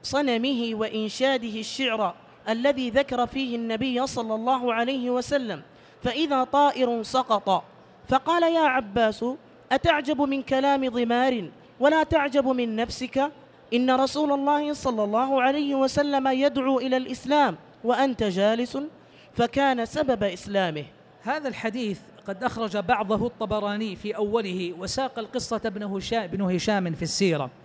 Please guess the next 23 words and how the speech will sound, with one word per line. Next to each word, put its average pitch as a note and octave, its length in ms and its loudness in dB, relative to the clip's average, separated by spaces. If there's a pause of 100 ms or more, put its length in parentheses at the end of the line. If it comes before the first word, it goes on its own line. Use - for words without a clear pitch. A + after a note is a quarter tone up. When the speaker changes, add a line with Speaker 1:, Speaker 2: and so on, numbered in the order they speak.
(120)
Speaker 2:
وفيها B3 420 2
قال: B3+ 380 2
"كان B3 300 2
إسلام G3+ 600 -2
عباس E3+ 580 0
بن E3+ 300 2
مرداس E3+ 580 0 (680)
فيما B3 280 2
حدثني A3 640 0
بعض G3+ 320 4
أهل G3 380 2
العلم A#3+ 480 2
بالشعر." E3+ 760 0 (460)
هكذا A#3 360 4
يقول G#3+ 260 8
ابن G3 160 4
هشام، D#3+ 500 2
وأن G3+ 480 0 (440)
القصة G#3+ 500 2
لم B3+ 280 2
تروى B3 560 4 (280)
بأسانيد A3 680 4
المحدثين E3+ 880 0